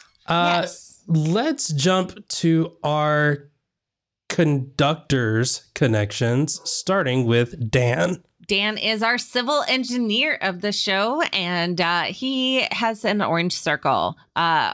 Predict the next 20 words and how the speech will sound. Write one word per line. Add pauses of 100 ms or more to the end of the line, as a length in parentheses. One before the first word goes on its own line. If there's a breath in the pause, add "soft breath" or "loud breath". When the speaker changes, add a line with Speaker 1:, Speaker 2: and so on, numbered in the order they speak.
(160)
Speaker 2:
"I
started
the
year
strong
with
a
decent
workout,
journaling,
and
reading
routine, (100)
and
got
in
touch
with
old
friends.